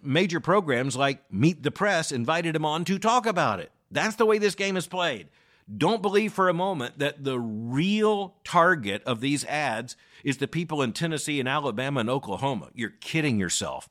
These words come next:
No, the real target of these ads are the producers of the national media and the denizens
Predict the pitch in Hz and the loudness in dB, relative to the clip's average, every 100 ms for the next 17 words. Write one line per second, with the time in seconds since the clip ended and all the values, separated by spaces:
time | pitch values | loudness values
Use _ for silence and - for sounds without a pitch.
0 | - 143 170 101 - 135 185 151 147 165 | -4 0 0 0 -4 -4 -2 -2 0 0
1 | 139 123 117 117 190 220 180 180 - _ | 0 -2 -2 -2 0 0 0 -2 -10 _
2 | _ _ _ - 156 151 147 143 143 143 | _ _ _ -2 2 2 -2 -4 0 0
3 | 143 147 139 - - _ _ - 135 131 | 0 0 -2 -4 -14 _ _ -4 -2 0
4 | 123 107 - 120 123 143 139 110 76 - | 0 0 -2 -2 0 2 0 -2 -6 -16
5 | _ _ _ - 131 135 120 127 170 151 | _ _ _ -4 0 0 0 0 0 0
6 | 151 143 143 | -2 -4 -6